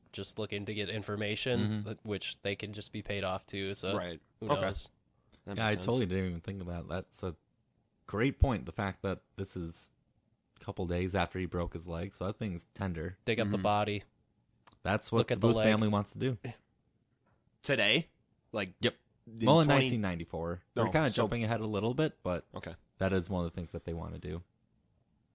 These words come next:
Speaker 1: Wouldn't surprise me if someone could get that done. But I doubt they'll do it at this point.
Speaker 2: Right.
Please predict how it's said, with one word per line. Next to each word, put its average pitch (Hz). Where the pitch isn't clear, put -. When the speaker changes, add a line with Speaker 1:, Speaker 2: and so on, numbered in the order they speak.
Speaker 1:
Wouldn't 123
surprise 113
me 107
if 101
someone 101
could 98
get 101
that 101
done. 104
But 95
I 104
doubt -
they'll -
do 87
it 87
at 98
this -
point. -
Speaker 2:
Right. 90